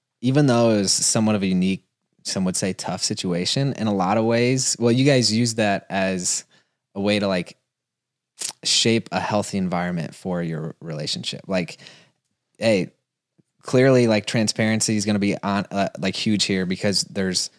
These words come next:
three kids to take care of and a, a, a previous relationship. And for you, like, um, setting the expectations that you had walking in the race, I just feel like instead of getting scared by that, it's cool how you guys were both like, "Okay, well,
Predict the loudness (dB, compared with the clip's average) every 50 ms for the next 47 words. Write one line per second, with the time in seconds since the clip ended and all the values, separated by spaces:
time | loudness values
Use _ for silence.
0 | _ _ _ -2 -2 0 0 0 -2 -2 -2 -4 -6 -6 -4 -2 -2 0 0 0
1 | -2 -2 -2 -2 -2 -2 -2 -4 -4 -4 -4 -6 -6 -10 _ _ -10 -10 -8 -6
2 | -4 -4 -4 -4 -4 -4 -4 -4 -4 -4 -6 -6 -6 -8 -8 -8 -6 -6 -4 -6
3 | -4 -4 -4 -2 0 0 0 0 0 0 0 0 -2 -4 -8 -16 -20 -20 -20 -20
4 | -20 -20 -20 -20 _ _ _ _ _ _ _ _ 0 0 2 2 2 0 -2 -4
5 | -8 -12 -14 _ _ -14 -14 -14 _ -14 -12 -8 -6 -4 -2 0 2 2 2 2
6 | 0 -2 -4 _ -14 -8 -4 -4 -4 -4 -4 -6 -6 -6 -4 -4 -2 0 0 0
7 | 0 -2 -2 -2 -2 -2 -2 -2 -2 -2 -2 -2 -2 -4 -4 -4 -4 -4 -2 -2
8 | -2 -2 -4 -4 -2 -2 -2 0 0 0 2 2 2 2 0 -2 -10 _ _ _
9 | _ _ _ _ _ _ _ _ _ -6 -4 -4 -2 2 2 2 2 2 0 -2
10 | -2 0 0 2 0 0 -2 -4 -4 -4 -4 -4 -2 -2 -4 -4 -4 -4 -2 -2
11 | -2 0 0 0 0 0 -2 -4 -6 -8 -6 -6 -6 -4 -2 0 0 0 0 -2
12 | -2 -2 -2 -4 -4 -4 -4 -4 -6 -6 -6 -6 -6 -6 -6 -6 -6 -4 -4 -4
13 | -6 -4 -6 -6 -4 -4 -4 -6 -8